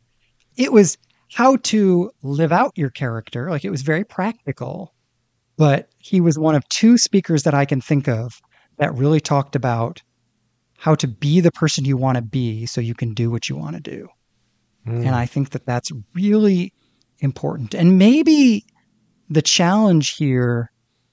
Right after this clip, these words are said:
Speaker 1: is that leadership is wildly important, but leadership should never be an excuse for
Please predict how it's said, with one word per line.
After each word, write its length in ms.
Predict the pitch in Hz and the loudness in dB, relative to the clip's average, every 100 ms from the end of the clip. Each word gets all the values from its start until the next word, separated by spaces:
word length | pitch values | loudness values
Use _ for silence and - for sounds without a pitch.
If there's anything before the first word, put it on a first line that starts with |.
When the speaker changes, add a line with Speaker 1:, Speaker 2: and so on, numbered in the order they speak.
| _ _ _ _ _ | _ _ _ _ _
Speaker 1:
is 220 | 156 143 120 | -2 -2 0
that 280 | 135 - | -2 -4
leadership 760 | 131 156 233 247 - - 160 - _ _ _ _ _ _ - | -2 2 4 4 2 2 0 -2 _ _ _ _ _ _ -4
is 500 | 151 143 131 123 156 - _ | 0 2 2 -2 -6 -14 _
wildly 920 | 170 151 127 160 196 247 247 190 175 | -18 -14 -8 -6 -2 0 0 2 2
important, 800 | 156 143 - 175 151 117 - - _ _ _ _ _ _ _ 160 | 2 0 -4 -4 -4 -6 -8 -16 _ _ _ _ _ _ _ -14
but 260 | 139 160 | -6 -6
leadership 720 | 196 143 180 262 240 - 196 - _ _ _ _ _ _ | -4 -2 0 0 0 0 -2 -2 _ _ _ _ _ _
should 280 | - 165 135 | -4 -2 0
never 360 | 143 156 175 | 0 0 0
be 200 | 160 170 | 0 0
an 80 | 151 | 0
excuse 840 | 135 - - 151 143 151 - - - _ _ _ _ _ | 0 -4 -8 -2 -2 -2 -4 -8 -12 _ _ _ _ _
for 680 | _ - 139 127 127 123 120 | _ -2 -2 0 0 0 -4